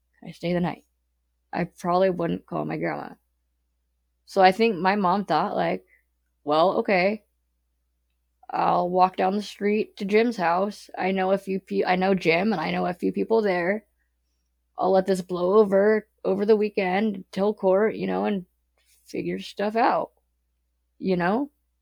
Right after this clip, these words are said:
And, and she had, you know, from being around there so much, she had met other people there and everything, so she felt okay going over there. She felt comfortable o-, going over there. She figured, like, "Oh, hey,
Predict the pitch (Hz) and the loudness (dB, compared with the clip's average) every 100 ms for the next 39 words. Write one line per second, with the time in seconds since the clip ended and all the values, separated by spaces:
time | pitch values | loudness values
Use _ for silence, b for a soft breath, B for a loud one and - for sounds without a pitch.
0 | _ _ _ _ _ _ _ _ _ _ | _ _ _ _ _ _ _ _ _ _
1 | 214 226 262 240 277 247 214 - _ 269 | 0 2 0 -2 8 8 8 -2 _ -2
2 | 214 180 196 214 202 226 190 185 254 196 | 0 0 2 2 4 2 2 2 2 2
3 | 170 - 143 147 - - 196 175 165 190 | 0 -2 -2 -2 -4 2 4 4 0 0
4 | 190 - 180 196 190 170 143 151 151 156 | 0 2 0 0 -4 -2 0 0 0 -2
5 | 175 151 - 165 233 269 269 262 - 262 | -4 -4 -2 -2 2 2 2 0 4 4
6 | 247 - _ _ _ _ _ _ _ _ | 4 -6 _ _ _ _ _ _ _ _
7 | _ _ _ _ _ _ _ _ _ _ | _ _ _ _ _ _ _ _ _ _
8 | - 214 220 320 233 180 165 160 160 151 | 2 2 4 4 4 2 0 -2 -4 -4
9 | 151 175 226 262 - 302 262 190 180 175 | -6 -4 -2 -2 0 -2 0 2 2 2
10 | - 190 180 180 165 165 170 - 262 254 | 2 2 2 0 -2 -4 -6 -6 -6 -2
11 | 247 214 202 208 - - 302 330 - | -2 0 0 0 0 2 4 2 0